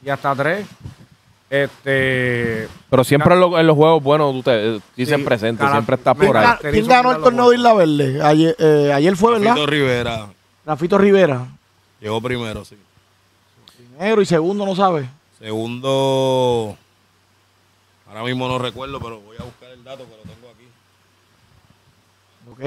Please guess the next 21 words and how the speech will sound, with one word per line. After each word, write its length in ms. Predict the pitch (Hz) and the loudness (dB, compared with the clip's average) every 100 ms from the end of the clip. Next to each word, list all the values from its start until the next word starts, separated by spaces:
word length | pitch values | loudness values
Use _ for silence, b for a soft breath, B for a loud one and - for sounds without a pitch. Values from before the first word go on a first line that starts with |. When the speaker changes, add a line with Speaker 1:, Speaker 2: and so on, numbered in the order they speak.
| 165 | -4
Speaker 3:
Ok. 40 | - - | -6 -4
Lo 140 | 165 170 | 2 2
que 80 | 165 | 4
Arnold 300 | 170 190 196 | 2 2 2
busca 260 | 208 - | 0 0
ese 160 | 214 202 | 0 2
dato, 520 | 196 180 156 156 147 | 4 2 2 0 0
este, 600 | 151 - 156 147 143 139 | -2 -4 0 2 2 0
Gordo, 560 | - 156 175 165 151 123 - _ _ _ _ _ _ _ _ _ _ - - | -4 2 2 4 0 -2 -12 _ _ _ _ _ _ _ _ _ _ -20 -4
¿alguna, 1120 | 165 151 165 208 214 214 202 180 170 160 156 _ _ _ _ _ _ | -2 0 0 2 4 4 4 4 2 0 -6 _ _ _ _ _ _
estamos 260 | - 175 175 | -4 0 2
finalizando 640 | 196 196 190 175 196 190 | 4 4 4 4 4 4
ya, 300 | 190 202 175 | 6 6 4
algunas 460 | 147 156 151 175 196 | 4 0 0 2 2
palabras 440 | 214 196 202 196 | 2 4 4 2
que 160 | - 185 | 0 -4
tengas 280 | 180 196 - | 0 -2 -2
que, 680 | 208 190 185 170 160 151 - | 0 2 4 4 2 0 -4
que, 720 | - - 170 156 147 139 139 - _ _ _ _ _ _ _ _ _ | -10 0 4 6 6 4 0 -4 _ _ _ _ _ _ _ _ _
que 120 | - 175 | 0 2
dirigirle 800 | 170 160 175 220 208 175 - | 4 6 6 4 4 2 -2